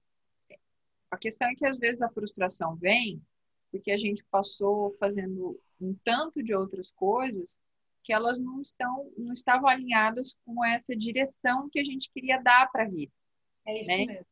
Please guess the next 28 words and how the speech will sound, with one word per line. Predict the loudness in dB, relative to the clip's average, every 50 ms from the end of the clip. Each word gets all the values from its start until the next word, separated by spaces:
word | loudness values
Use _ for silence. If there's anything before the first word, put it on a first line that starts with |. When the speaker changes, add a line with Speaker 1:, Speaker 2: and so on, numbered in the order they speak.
| _ _ _
Speaker 1:
Então, | 0 2 2 2 2 0 0
de | 0 0 4
novo, | 6 6 8 10 10 10 8 8 6
a | 2
gente | 0 0 -2 -2 0
volta | 4 6 6 6 6 4 0
naquilo. | -2 -2 -2 _ -6 -4 -2 -2 -2 -2 0 2
Ok, | 0 0 2 2 2 4 6 6 4 2
vamos | 2 2 0 0 0 -2 -2
refletir, | -4 -2 -2 -4 -2 0 2 4 6 6 6 6 4 4
<laughs> |
né? | 4 6 6 6 6 2 _ _ _ _ _ _ _ 0
É, | 4 4 4 4
que | 2 0 -2 0
direção | 2 4 6 6 6 10 10 10 10 10
que | 6
você | 2 0 2
quer | 6 6 8
dar | 10 10 10 10
pra | 8 2
sua | 0 2 2 4
vida, | 4 4 4 4 4 2 0 0 -2 -10 _ _ _ _ _ _ 0
né? | 4 6 8 8 8 8 8 8
Speaker 2:
Uhum. | 8
Speaker 1:
Aonde | 8 10 10 10 10 8 6 2
você | 2 2 2 2 2 0
quer | 2 4 4 6 6 6
ir | 4 4 2 2 0